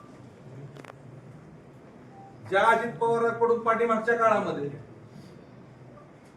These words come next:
धरण कोरडं होतं, त्या धरणात लघुशंका करू का? म्हणजे त्यांनी ती वेगळ्या शब्द, भाषेत वापरलं, पण तो शब्द मी वापरणार नाही,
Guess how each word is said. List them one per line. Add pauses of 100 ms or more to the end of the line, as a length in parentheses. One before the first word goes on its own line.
(180)
धरण
कोरडं
होतं,
त्या
धरणात (3750)
लघुशंका
करू
का? (1120)
म्हणजे
त्यांनी
ती
वेगळ्या
शब्द,
भाषेत
वापरलं,
पण
तो (460)
शब्द
मी
वापरणार
नाही,